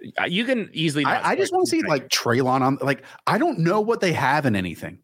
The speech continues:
Speaker 2: Like, I know, I actually know that Tyjae Spears is good, right?
Speaker 1: Yes.
Speaker 2: But it's a one-year rental for DeAndre Hopkins. And so Derrick Henry, it's so clear that this is the end of the line for him because of where they are right now with game script and offensive line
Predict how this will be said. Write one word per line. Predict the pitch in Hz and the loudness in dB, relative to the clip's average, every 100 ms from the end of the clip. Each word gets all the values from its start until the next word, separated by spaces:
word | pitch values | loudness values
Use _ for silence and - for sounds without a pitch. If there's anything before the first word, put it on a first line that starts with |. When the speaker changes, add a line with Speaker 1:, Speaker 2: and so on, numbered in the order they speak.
| _ _ | _ _
Speaker 2:
Like, | 131 127 - | -2 0 0
I | 135 | 2
know, | 135 | 2
I | 160 | 2
actually | 151 160 214 | 0 0 2
know | 123 107 | 2 2
that | 107 | 2
Tyjae | - 90 92 | 0 -2 -2
Spears | - 92 | -6 -6
is | 92 80 | -8 -12
good, | 87 - - _ _ - | -12 -12 -16 _ _ 0
right? | 104 | 2
Speaker 1:
Yes. | - - _ _ - | 2 -2 _ _ -2
Speaker 2:
But | 113 | 0
it's | 113 | 0
a | |
one-year | 95 113 143 185 | 0 2 2 2
rental | 143 120 117 139 160 _ _ _ _ _ | 2 0 0 -2 -4 _ _ _ _ _
for | 127 110 110 - | 0 2 2 0
DeAndre | 113 107 113 | 2 2 2
Hopkins. | 101 78 87 95 - - _ _ _ | 0 0 -2 -10 -12 -16 _ _ _
And | 120 110 | 0 0
so | - 127 117 107 98 _ _ _ _ _ _ _ _ _ _ - 117 | 2 2 4 2 -2 _ _ _ _ _ _ _ _ _ _ -20 -4
Derrick | 120 139 143 | 0 0 2
Henry, | 131 123 147 160 | 2 2 0 -2
it's | 110 98 - - | -4 -4 -6 -6
so | - 127 131 | -2 0 0
clear | - 113 | 2 0
that | 107 101 | 0 -2
this | 98 | -4
is | 107 98 | -6 -6
the | - 98 92 87 - _ _ _ - | -4 -4 -4 -8 -14 _ _ _ 0
end | 123 131 | 2 4
of | 127 113 | 2 0
the | |
line | 104 104 107 107 110 104 | 0 2 4 4 2 0
for | 110 | -2
him | 92 101 104 | 0 0 0
because | 101 - 95 98 92 | -2 0 0 0 0
of | 92 92 90 - | -2 -2 -4 -10
where | 104 104 | -2 0
they | 98 | 2
are | 95 92 | 2 4
right | 92 82 | 2 0
now | 90 | 0
with | 87 - | -2 -2
game | 101 101 | 0 0
script | - 95 | 0 -2
and | 87 | 0
offensive | 82 85 92 90 87 | 0 0 -4 -4 -2
line | 82 85 92 | -2 -2 -8